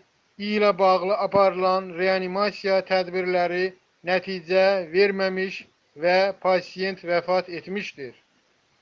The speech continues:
Onun ailə üzvləri və ünsiyyətdə olduğu digər şəxslər müəyyən edilir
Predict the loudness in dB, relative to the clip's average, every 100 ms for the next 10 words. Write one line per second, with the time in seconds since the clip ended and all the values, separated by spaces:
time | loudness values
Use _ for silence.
0 | -6 -2 -2 -2 -4 0 2 4 4 2
1 | 0 -6 -2 0 2 0 0 2 2 0
2 | -2 _ _ _ -6 -6 -4 -2 0 -2
3 | -2 -4 -2 -2 -2 -2 -4 -4 -4 -8
4 | 0 0 0 -2 -2 -4 -2 0 0 -4
5 | _ _ -6 0 2 2 0 -2 -2 -6
6 | -4 0 0 0 -4